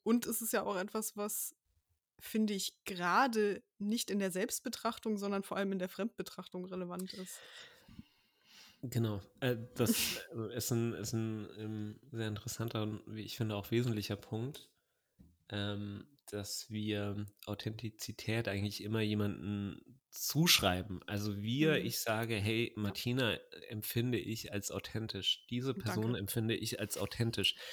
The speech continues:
Speaker 2: Und so weiter und so fort. Und das, weil du jetzt gerade auch Danke sagst, ist auch halt ein, ein,
Speaker 1: <laughs>
Speaker 2: ähm, ein, äh,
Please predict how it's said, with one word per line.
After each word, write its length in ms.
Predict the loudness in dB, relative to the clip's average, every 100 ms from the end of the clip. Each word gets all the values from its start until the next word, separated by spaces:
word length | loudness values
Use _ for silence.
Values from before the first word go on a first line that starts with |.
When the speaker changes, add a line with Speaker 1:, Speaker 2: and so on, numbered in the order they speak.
| -12 0
Speaker 2:
Und 160 | 2 4
so 100 | 6
weiter 200 | 6 6
und 140 | 2
so 80 | 4
fort. 280 | 6 6 4 -8 -2
Und 160 | 4 8
das, 200 | 8 6 -6 -6
weil 140 | 0 4
du 60 | 4
jetzt 160 | 2
gerade 200 | 0 2
auch 100 | 2
Danke 400 | 2 4 4 2
sagst, 420 | 4 4 2 -4
ist 280 | -8 -8 -2
auch 320 | 2 2 2 -4
halt 400 | -2 0 0 2
ein, 300 | 2 4 2
ein, 460 | 0 2 2 2 -2 _ -20 _ _
Speaker 1:
<laughs> 60 | -2
Speaker 2:
ähm, 520 | 0 0 0 -4 -6 -10 -20 -20 -16 -14 -14 -16 -4
ein, 360 | 0 2 2 0
äh, 360 | -4 -6 -8